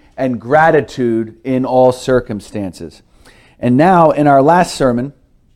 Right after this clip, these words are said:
of this, of this letter, we will take the last six verses, and this is where Paul reminds the church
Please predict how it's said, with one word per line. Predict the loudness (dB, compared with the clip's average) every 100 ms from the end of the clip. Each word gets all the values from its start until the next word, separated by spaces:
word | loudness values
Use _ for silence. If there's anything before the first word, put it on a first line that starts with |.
| _ _ _
of | -2 -2 -2
this, | -8 -8 -20 -20 _ -6
of | -4 -4
this | -4
letter, | -2 -2 -2 -6 _ _ _ _
we | -2 2
will | 2 0
take | 0 -2 0
the | -4
last | -4 -2 -4 -6 -12 -20 _ _
six | -20 -6 -6 -6 -14 -20
verses, | -4 -2 -2 -4 -14 -16 _ _ _ _ _ _ _ -6
and | 0 0 0 -6 -14 _ _ -8
this | -4 -2 0
is | 0
where | 2 0
Paul | -2 -2 2 4 2
reminds | 0 -2 -2 -2 -2 -4 -6 -10 -14 -16
the | -12
church | -8 0 0 0 -6